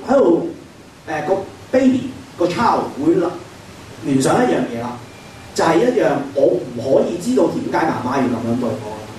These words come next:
題。呢度就會幫佢哋畫咗一個界線，而呢個界線就係 father，因為咧，其實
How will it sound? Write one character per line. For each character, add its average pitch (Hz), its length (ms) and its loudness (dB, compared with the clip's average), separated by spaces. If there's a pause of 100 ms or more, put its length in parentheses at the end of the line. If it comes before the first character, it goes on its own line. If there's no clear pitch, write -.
(880)
題。 302 80 2
呢 330 80 6
度 - 120 4
就 151 120 0
會 165 140 4
幫 233 180 4
佢 196 120 4
哋 147 40 4
畫 139 200 0
咗 - 40 -4
一 156 40 2
個 151 160 4
界 - 60 -2 (140)
線， 113 160 -10 (880)
而 - 80 -2
呢 165 140 2
個 - 120 6
界 - 80 0 (140)
線 - 20 -4 (120)
就 - 40 -4
係 247 220 -4
father， - 320 0 (1120)
因 330 220 4
為 - 200 4
咧， 269 300 4
其 - 220 0
實 - 40 -2